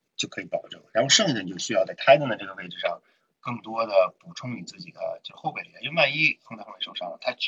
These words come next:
他不是，他过去不是没有受，受过伤，他过去是没少受过伤。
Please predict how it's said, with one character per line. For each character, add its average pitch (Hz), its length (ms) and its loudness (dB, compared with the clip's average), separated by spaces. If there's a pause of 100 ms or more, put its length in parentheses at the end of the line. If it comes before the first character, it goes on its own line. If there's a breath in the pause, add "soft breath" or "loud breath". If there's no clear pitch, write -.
他 135 100 -8
不 131 160 -14
是， 127 340 -10
他 - 80 -10
过 151 200 -12
去 123 120 -4
不 - 160 -14
是 117 240 -8 (120)
没 131 60 -4
有 - 120 -6
受， - 240 -10
受 - 160 -10
过 - 140 -14
伤， - 160 -12
他 120 80 -12
过 135 160 -16
去 - 100 -6
是 - 160 -4
没 113 140 -6
少 - 240 6
受 - 160 -2
过 - 100 -2
伤。 - 140 2